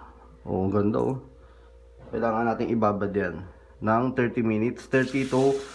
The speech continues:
forty-five minutes bago natin, ah, iluto. And then, syempre, habang nakababad yan, ayan,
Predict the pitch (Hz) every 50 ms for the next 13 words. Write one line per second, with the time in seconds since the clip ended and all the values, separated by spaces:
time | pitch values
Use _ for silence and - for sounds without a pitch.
0 | - - - 123 123 120 - 127 117 - 120 117 117 117 117 117 110 113 107 104
1 | 104 104 104 101 98 - - - - - - - - - 101 101 104 104 104 107
2 | 104 104 98 - 101 98 92 101 95 - - - - - - - - - - -
3 | - - - - - 101 202 202 - - 131 123 120 107 104 - 123 117 - -
4 | - - 110 - - 117 120 123 120 113 - 131 123 110 107 104 98 117 120 113
5 | 110 117 120 120 117 104 113 117 107 110 110 110 104 127 127 107 107 104 98 -
6 | 131 139 120 - - - - - - - - - - - - - - - - -
7 | - - - - 87 92 104 101 107